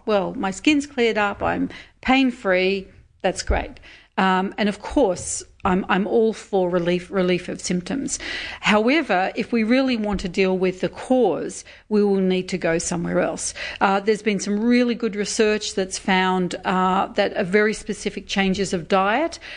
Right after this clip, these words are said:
uh, will have a very profound es-, effect on skin, and particularly, um, you know, the, the skin during adolescence, uh, which is often when, uh, you know, girls and boys for that matter will experience, uh, acne,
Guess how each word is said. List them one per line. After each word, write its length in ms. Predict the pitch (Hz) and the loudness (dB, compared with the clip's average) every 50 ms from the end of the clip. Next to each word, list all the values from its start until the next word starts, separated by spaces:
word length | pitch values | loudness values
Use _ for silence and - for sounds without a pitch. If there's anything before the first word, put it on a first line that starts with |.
| - - - | -16 -6 -2
uh, 240 | - 196 185 196 202 | 0 2 2 0 0
will 140 | 190 196 196 | 0 -2 -2
have 240 | 160 165 196 190 190 | -2 -2 -2 0 0
a 80 | 196 | 0
very 360 | 185 180 214 233 247 277 277 277 | 0 0 2 2 2 2 0 -2
profound 500 | - - 196 - - 180 170 170 170 143 | -4 -6 -8 -6 -4 -4 -4 -4 -4 -6
es-, 160 | - - - - - | -8 -10 -10 -12 -10
effect 520 | 208 - - - 170 - - - - - - _ _ - | -10 -6 -2 -2 -2 -2 -2 -8 -16 -18 -18 _ _ -2
on 480 | 185 175 170 165 165 170 170 170 277 - | 0 0 2 2 2 0 0 -2 -4 -6
skin, 500 | - - - - - 233 254 277 370 370 - - - | -6 -8 -6 -2 0 2 2 2 0 -2 -6 -14 -10
and 80 | - 202 | -8 -6
particularly, 800 | - - - 202 - - 214 190 170 185 185 185 180 180 180 - | -4 -2 -2 -2 0 0 0 0 2 2 2 2 0 0 -2 -2
um, 580 | 196 185 170 175 175 170 170 170 180 - 285 - - | -4 -4 -4 -2 -2 -2 -2 -4 -4 -6 -8 -10 -12
you 180 | - - 208 | -8 -4 0
know, 220 | 196 180 180 185 190 | 0 2 2 2 0
the, 280 | - 196 - - 160 | -2 -2 -4 -4 -4
the 300 | - 247 247 349 311 339 330 311 277 | -4 -6 -8 -8 -10 -10 -12 -16 -14
skin 320 | - - - - 190 185 | -14 -8 -2 -2 0 0
during 260 | 170 185 185 175 175 | 0 0 -2 -2 -2
adolescence, 760 | 165 170 170 170 175 196 220 - - 302 294 285 - - - - - - - - - - | -2 -2 -2 -2 -2 -2 -2 0 2 0 0 0 0 -4 -8 -8 -10 -18 -18 -16 -8 -4
uh, 120 | 190 185 | -2 -2
which 180 | 190 214 - - | -2 -2 -6 -6
is 80 | 190 175 | -4 -4
often 460 | 185 185 - 214 190 175 180 196 196 | -4 -2 -2 -2 -2 0 0 0 0
when, 420 | 196 190 185 180 180 185 185 190 - | 0 0 2 2 0 0 -2 -4 -4
uh, 420 | 359 190 180 175 170 170 170 170 165 - | -6 -4 -4 -2 -2 -4 -4 -6 -4 -4
you 80 | 226 | -4
know, 80 | 170 160 | -4 -4
girls 360 | 170 - 202 190 196 202 190 | -4 -2 0 0 0 2 0
and 160 | 208 220 220 - | 0 0 0 0
boys 260 | 202 185 185 185 - | -2 -4 -4 -4 -6
for 80 | - | -4
that 180 | 175 175 170 180 | -4 -4 -4 -4
matter 240 | 185 175 180 190 190 | -4 -4 -4 -2 -2
will 180 | 196 190 180 | -2 -2 -2
experience, 800 | 185 180 - - - 202 185 185 185 180 180 190 190 190 - - - - - - - - - | -4 -4 -6 -6 -4 -2 0 0 2 0 0 -2 -2 -4 -8 -10 -10 -12 -16 -16 -14 -8 -4
uh, 440 | 208 180 180 175 175 180 180 185 185 294 - - | 0 0 0 2 0 0 -2 -2 -4 -4 -4 -4
acne, 480 | 175 - - - 196 185 180 185 185 | -4 -4 -4 -2 -2 0 0 -2 -4